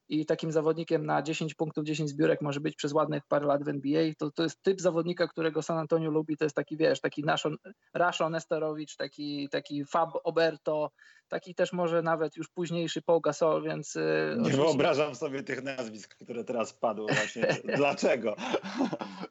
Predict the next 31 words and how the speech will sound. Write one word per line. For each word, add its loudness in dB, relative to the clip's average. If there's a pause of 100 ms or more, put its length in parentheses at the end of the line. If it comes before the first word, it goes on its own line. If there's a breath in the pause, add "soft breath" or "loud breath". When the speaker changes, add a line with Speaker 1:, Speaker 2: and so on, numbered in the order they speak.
(140)
Speaker 1:
Tak, 2
to 2
jest 0
Speaker 2:
Okej. 2
Speaker 1:
taki, -10
to -4
jest, -4
to 0
jest 0
biały 4
Europejczyk, 0
który -4
zawsze -2
w -20
koszulce -6
San -4
Antonio -2
dobrze 4
wygląda, 2
więc, -6
y, 0
to -2
też 2
jest, -2
to -8
też -2
jest -2
jakieś -2
wzmocnienie -2
na 2
ławkę, 2